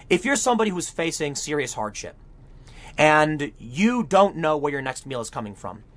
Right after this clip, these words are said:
the one thing you do know is that you have a right to make the choice for yourself to survive. Unfortunately, now with the decrees and the lockdowns, you have these wealthy-ish politicians, most of them being millionaires, who don't know what it is you're going through and won't advocate for what you need. They'll say, "Too bad.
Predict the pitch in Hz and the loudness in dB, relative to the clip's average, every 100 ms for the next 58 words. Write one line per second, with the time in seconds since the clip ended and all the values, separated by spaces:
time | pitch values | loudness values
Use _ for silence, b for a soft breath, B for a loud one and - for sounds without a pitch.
0 | b - 151 214 233 240 226 214 165 240 | b -2 4 6 6 2 2 0 0 0
1 | 208 170 156 151 110 113 185 247 214 151 | 2 2 0 -4 -10 -4 -2 0 -2 -2
2 | 160 165 127 131 - 127 131 113 - 151 | -2 -4 -2 -2 -2 -10 -12 -10 -4 -4
3 | - 156 139 - 117 - b b 139 - | -4 -6 -6 -4 -6 -6 b b -8 -6
4 | 135 127 107 95 - - _ - - - | -2 2 0 0 -14 -20 _ -20 -20 -20
5 | B B - 147 202 240 226 233 220 185 | B B -4 6 8 8 6 2 2 0
6 | 180 165 139 147 - 185 156 147 165 180 | 0 -2 -8 -12 -8 -8 -6 2 4 4
7 | 165 113 117 - - - b b b - | 2 -6 -8 -14 -16 -20 b b b -4
8 | 190 214 208 160 175 131 156 208 214 202 | 4 6 6 4 -6 2 4 4 2 -6
9 | 190 - 170 170 - - 156 151 180 170 | -8 -8 -4 -4 -4 -4 0 0 -2 -4
10 | 143 127 160 208 170 143 147 131 123 180 | -8 -2 0 0 0 -4 -4 -4 -4 -2
11 | 156 104 104 160 - B B - 254 254 | -4 -6 -8 -8 -10 B B 0 4 4
12 | 214 247 220 185 175 175 139 127 123 131 | 4 4 4 2 -2 -4 -4 -4 -8 -10
13 | 123 - 151 139 196 214 165 147 156 131 | -10 -6 -4 2 2 2 -2 -4 -8 -10
14 | - 131 127 - 127 180 127 127 143 127 | -10 -8 -6 -6 -6 -6 -6 -2 -2 -2
15 | 117 - 226 117 | -8 -6 -6 -6